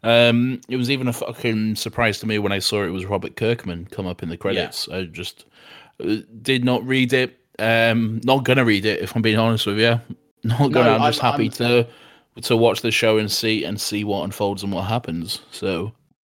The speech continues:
Speaker 2: what I'm really
Speaker 1: Yeah.
Speaker 2: grateful for in this, um, 'cause I'm,
Speaker 1: Mm.
Speaker 2: I'm actually a fan of Robert Kirkman, and I'm kind of annoyed I didn't have a, a clue that Invincible existed, 'cause it obviously, I think the first issue of Invincible came out six months before he brought out an issue of The Walking Dead.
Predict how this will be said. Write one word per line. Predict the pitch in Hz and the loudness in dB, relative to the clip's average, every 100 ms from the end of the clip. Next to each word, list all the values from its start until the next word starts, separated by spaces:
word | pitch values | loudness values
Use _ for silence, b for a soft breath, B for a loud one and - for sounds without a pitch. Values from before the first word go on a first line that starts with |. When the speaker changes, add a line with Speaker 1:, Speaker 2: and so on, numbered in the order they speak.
| _ _ | _ _
Speaker 2:
what | 120 156 127 | -4 -2 0
I'm | 135 131 123 113 | -2 -2 -4 -8
really | 127 123 104 | -6 -2 0
Speaker 1:
Yeah. | 101 | -2
Speaker 2:
grateful | 113 110 - 107 | -4 -6 -10 -16
for | - 104 92 90 - | -10 -8 -8 -8 -10
in | 101 101 | -10 -8
this, | 101 80 - - - | -10 -10 -12 -14 -10
um, | 98 101 101 98 b b - | -8 -6 -8 -14 b b -12
'cause | - | -4
I'm, | 143 156 | -2 -2
Speaker 1:
Mm. | 123 | -4
Speaker 2:
I'm | 143 | -4
actually | 160 135 120 | -4 -6 -8
a | |
fan | - 131 123 | -4 -4 -2
of | 104 | -4
Robert | 98 90 | -10 -8
Kirkman, | 101 87 90 | -8 -8 -10
and | 90 | -10
I'm | 92 | -10
kind | 98 127 107 | -8 -6 -6
of | |
annoyed | 95 113 113 | -8 -6 -6
I | 92 | -6
didn't | 87 71 - - | -8 -12 -18 -12
have | 107 95 | -10 -8
a, | 98 | -8
a | - | -8
clue | - 131 113 98 | -10 -6 -6 -6
that | 90 | -12
Invincible | 101 107 98 98 | -10 -12 -12 -12
existed, | 92 95 110 - - | -12 -10 -12 -12 -16
'cause | 117 | -16
it | 110 | -10
obviously, | 117 110 101 95 b b b b | -10 -10 -10 -14 b b b b
I | - | -10
think | 135 127 123 | -6 -6 -8
the | |
first | 120 139 131 127 | -6 -2 -2 -4
issue | 123 - 107 | -8 -8 -10
of | 101 | -10
Invincible | 95 104 - 101 | -12 -12 -12 -14
came | - 107 | -10 -10
out | 101 90 | -10 -10
six | - 117 - 107 | -10 -10 -10 -10
months | 107 - | -12 -12
before | - 101 - 104 95 | -18 -14 -8 -8 -8
he | 110 | -10
brought | 107 101 | -8 -8
out | 95 87 | -8 -10
an | |
issue | 98 - 107 | -12 -12 -12
of | 98 | -12
The | 98 | -12
Walking | 98 - 98 | -12 -12 -12
Dead. | 95 135 | -8 -10